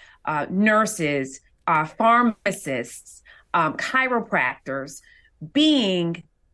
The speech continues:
white collar felons. We never thought about them because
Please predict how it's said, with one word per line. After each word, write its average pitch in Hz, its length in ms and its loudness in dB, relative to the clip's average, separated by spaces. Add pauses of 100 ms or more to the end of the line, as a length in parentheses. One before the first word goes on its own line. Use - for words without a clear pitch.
(140)
white 180 420 0
collar 214 320 2
felons. 180 420 -4
We 262 100 0
never 269 240 2
thought 254 320 0
about 175 240 -4
them 160 140 -8
because 233 300 -4